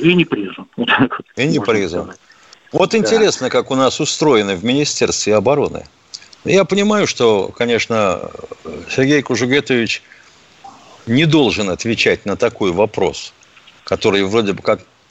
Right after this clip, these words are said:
Speaker 2: больше не к кому обратить, кроме как него. Можно навести порядок в гуке и в гаму или нет?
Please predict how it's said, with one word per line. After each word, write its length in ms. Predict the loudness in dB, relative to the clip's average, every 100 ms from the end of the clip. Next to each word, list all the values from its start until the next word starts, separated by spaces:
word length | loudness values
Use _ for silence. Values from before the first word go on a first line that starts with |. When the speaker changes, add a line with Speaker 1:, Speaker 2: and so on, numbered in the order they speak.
| _ _
Speaker 2:
больше 520 | -2 2 2 2 0
не 240 | 0 0 0
к 60 |
кому 340 | -2 -4 2 2
обратить, 720 | 2 0 0 -8 -12 -14 -20 -20 _ _ _ _ -10 -2
кроме 260 | 0 0
как 240 | -2 -2 -2
него. 380 | -2 -2 -4 -2
Можно 440 | 2 4 4 0
навести 480 | 0 0 0 0 -2
порядок 640 | 0 0 2 0 -2 -14 _ _ _ _ _ _ _ _
в 320 | -14 -6 -4
гуке 480 | 2 2 0 -6 -10 -14 _ -20 -20 -20 _ _ _ _ _
и 100 | -2
в 120 | 0
гаму 400 | 0 0 -2 -8 -12 -18 -18 -18 -20 -20 -20 -2
или 340 | 0 2 2
нет? 460 | 0 -2 -4 -8